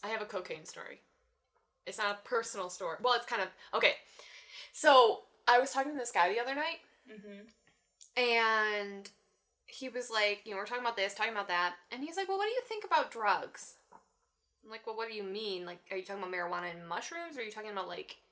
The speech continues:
Speaker 1: cocaine?" And he's like, "Well, people get the wrong idea about cocaine."
Speaker 2: <laughs>
Speaker 1: He's like, "I am, like, this, the best person ever," and he's like,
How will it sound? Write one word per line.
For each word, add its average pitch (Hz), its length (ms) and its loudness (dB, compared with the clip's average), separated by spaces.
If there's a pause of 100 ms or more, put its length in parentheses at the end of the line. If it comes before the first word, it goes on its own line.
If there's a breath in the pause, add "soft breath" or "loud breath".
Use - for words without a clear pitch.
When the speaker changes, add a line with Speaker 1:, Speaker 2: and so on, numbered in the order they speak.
(520)
Speaker 1:
cocaine?" 190 640 -6 (800)
And 233 100 -10
he's 269 80 -6
like, 302 120 -4
"Well, 330 100 -6
people 392 260 -2
get 427 180 -2
the 277 200 -4
wrong 247 260 6
idea 208 400 0
about 170 300 0
cocaine." - 420 4
Speaker 2:
<laughs> 622 1700 12
Speaker 1:
He's 359 200 12
like, 311 240 10 (540 loud breath)
"I 349 600 10
am, 311 140 4
like, 285 220 0
this, 254 200 -10 (180)
the 208 80 0
best 214 340 4
person 262 300 2
ever," 262 540 2 (300 loud breath)
and 233 100 -10
he's 247 220 -6
like, 220 300 -2